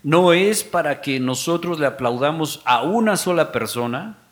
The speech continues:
no es para que le de-, demos devoción a alguien aquí en la tierra, sino es para que todos juntos podamos crecer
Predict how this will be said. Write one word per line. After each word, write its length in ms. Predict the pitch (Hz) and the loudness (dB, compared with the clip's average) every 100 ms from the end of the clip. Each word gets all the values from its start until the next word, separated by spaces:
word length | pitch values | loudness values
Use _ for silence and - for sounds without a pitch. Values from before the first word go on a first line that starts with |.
| _ _ _ _ | _ _ _ _
no 300 | 143 180 196 | 2 2 4
es 200 | 196 196 | 2 0
para 300 | - 170 151 | 0 0 0
que 80 | 151 | 0
le 200 | 135 135 | -2 0
de-, 340 | 131 160 147 | -2 -4 -6
demos 380 | - 143 175 175 | -4 -2 0 -2
devoción 600 | 143 123 120 147 160 165 - | -2 -2 -2 0 0 -2 -8
a 320 | 120 120 147 180 | -4 -2 -2 -2
alguien 400 | 196 175 180 143 | -2 -4 -4 -4
aquí 220 | 113 139 | -4 -4
en 100 | 135 | -4
la 100 | 127 | -2
tierra, 540 | 113 110 120 220 - _ _ _ _ _ _ | -2 -2 -2 -6 -14 _ _ _ _ _ _
sino 380 | - 127 127 147 | -8 -4 0 0
es 260 | 175 - - | 0 -6 -8
para 260 | 131 110 107 | -6 -4 -6
que 120 | 110 | -10
todos 400 | - 160 185 208 | -4 -4 -2 -6
juntos 680 | - 156 107 113 113 - - _ | -4 -6 -4 -6 -8 -12 -20 _
podamos 460 | 110 107 123 139 139 | -6 -4 -4 -4 -6
crecer 560 | - 117 110 104 107 | -8 -8 -4 -6 -6